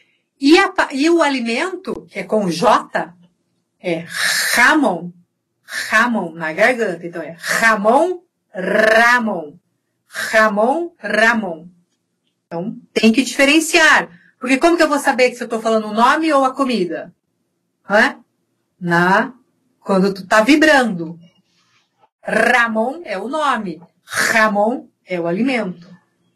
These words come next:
Por isso que é importante. E assim tem outras palavras em espanhol que vão diferenciar.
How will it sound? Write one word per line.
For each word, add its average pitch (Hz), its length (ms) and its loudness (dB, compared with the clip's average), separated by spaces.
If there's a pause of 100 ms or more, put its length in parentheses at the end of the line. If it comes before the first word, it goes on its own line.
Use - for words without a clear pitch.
(1120)
Por 202 120 0
isso 220 200 4
que - 80 -2
é 262 40 2
importante. 311 600 0
E - 20 -2
assim 220 320 -2
tem 294 180 -6
outras 302 340 0
palavras 311 560 0
em 247 180 0
espanhol 233 680 2 (440)
que - 160 2
vão 240 420 4 (680)
diferenciar. 226 1160 0